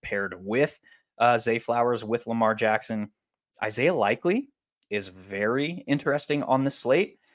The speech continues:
We know that because of the high zone utilization from the Rams, that they have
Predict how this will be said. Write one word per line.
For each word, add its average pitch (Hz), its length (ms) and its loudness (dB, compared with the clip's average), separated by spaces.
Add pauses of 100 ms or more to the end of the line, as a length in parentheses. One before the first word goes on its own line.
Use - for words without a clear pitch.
(160)
We 123 160 -2
know 117 260 4
that 151 180 0
because 127 380 -2
of 117 160 -4
the 107 300 -2
high 123 480 2
zone 110 340 0
utilization 101 640 -4
from 98 260 -6
the 87 100 -8
Rams, 117 500 -2 (300)
that 120 200 0
they 120 140 2
have 107 260 2